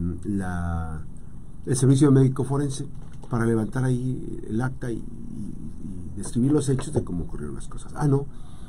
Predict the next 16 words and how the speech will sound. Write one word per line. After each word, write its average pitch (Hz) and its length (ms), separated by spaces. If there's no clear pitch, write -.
Él 208 200
se 247 180
fue, 202 400
en 135 80
lugar 135 300
de, 202 400
de 127 180
detenerse 120 540
en 170 60
el 170 40
lugar 175 320
y 151 160
que 110 100
llegara 101 300
el 139 80
semefo, 131 440